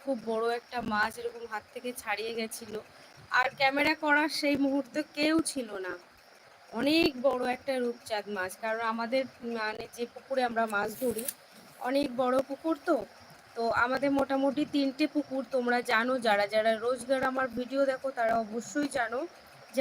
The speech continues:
আমাদের কটা পুকুর। তো একটা পুকুরে জল একদম কম, মানে, এইটুকানি জল হবে, এইটুকানি, এইটুকানি জল, এইটুকানি, বুঝেছো? সে জলটা তো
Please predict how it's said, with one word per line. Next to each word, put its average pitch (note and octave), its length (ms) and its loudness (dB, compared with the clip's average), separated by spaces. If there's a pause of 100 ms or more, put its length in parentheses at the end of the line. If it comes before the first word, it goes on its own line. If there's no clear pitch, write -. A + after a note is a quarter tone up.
আমাদের A3+ 260 -4 (100)
কটা A3+ 320 0
পুকুর। A3 320 -10 (380)
তো - 60 -16 (120)
একটা - 180 -2 (100)
পুকুরে F#4 340 2 (120)
জল D#4 160 4 (220)
একদম D#4+ 300 -2 (120)
কম, D4 140 -2 (100)
মানে, D4+ 140 -2 (180)
এইটুকানি D4 440 -2 (100)
জল C4 240 4
হবে, C4 180 -2 (140)
এইটুকানি, C4+ 420 -6 (600)
এইটুকানি C4 480 -2
জল, - 120 -2 (120)
এইটুকানি, F#4+ 360 -8 (120)
বুঝেছো? F4 320 -2 (800)
সে - 100 -10 (100)
জলটা C4 320 0
তো F4 40 -2